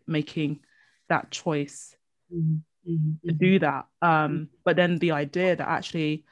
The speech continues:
Speaker 1: you know, the wrong phrase, "blood is thicker than water," is like, no matter what, your family will always be there. But, you know, for me, it's why I started this episode about,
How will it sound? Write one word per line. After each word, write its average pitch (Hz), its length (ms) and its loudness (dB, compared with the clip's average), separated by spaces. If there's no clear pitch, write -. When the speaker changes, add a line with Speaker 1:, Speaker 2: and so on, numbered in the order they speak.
Speaker 1:
you 175 80 0
know, 160 100 4
the 151 100 2
wrong 208 220 6
phrase, 156 300 0
"blood 151 200 -2
is 147 60 -4
thicker 156 240 -8
than 151 120 -2
water," 147 200 -2
is 151 60 -6
like, 143 180 -2
no 156 200 -2
matter 165 340 0
what, 147 480 0
your 151 120 0
family 156 380 0
will 147 160 0
always 143 260 0
be 175 200 2
there. 127 360 -6
But, - 180 4
you 170 60 0
know, 156 120 2
for 156 180 -8
me, 170 220 2
it's - 180 -6
why 156 100 0
I 151 40 0
started 151 320 -6
this - 160 -14
episode 175 440 0
about, 147 380 -2